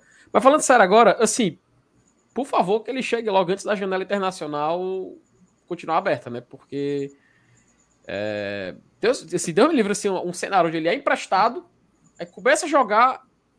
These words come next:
vê a proposta e vai embora. Porque aí mela um planejamento. Pelo menos na minha opinião, mela um planejamento. Porque você tá confirmando a vinda e logo em seguida, acho que foi, até foi citado recentemente, não sei se foi na live de ontem,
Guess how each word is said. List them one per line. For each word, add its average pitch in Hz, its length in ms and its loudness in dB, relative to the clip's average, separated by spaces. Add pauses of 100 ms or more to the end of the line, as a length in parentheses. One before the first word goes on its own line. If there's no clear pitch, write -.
(460)
vê 180 100 0
a 214 40 0
proposta 214 380 -2
e 208 40 -4
vai 208 120 -4
embora. 139 280 -8 (1000)
Porque 165 180 -12
aí 208 100 -6
mela 220 220 -4
um 247 40 -6
planejamento. 277 760 -4 (140)
Pelo 139 140 -20
menos 180 180 -10
na 220 80 -6
minha 208 120 -6
opinião, 208 280 -6
mela 185 300 -4
um 220 40 -14
planejamento. 233 600 -8
Porque - 180 -12
você 156 240 -12
tá 156 140 -14
confirmando 170 460 -10
a 208 80 -2
vinda 190 360 -8 (560)
e 165 60 -6
logo 196 240 4
em 233 40 -6
seguida, 208 480 -2 (200)
acho 202 140 -2
que - 60 -10
foi, 277 180 -2
até 277 320 0
foi 262 160 -4
citado 175 680 2
recentemente, 156 680 -10
não 175 80 -12
sei 180 80 -10
se 180 80 -18
foi 180 80 -8
na 165 100 -4
live 160 180 -2
de 139 140 -10
ontem, 151 400 -8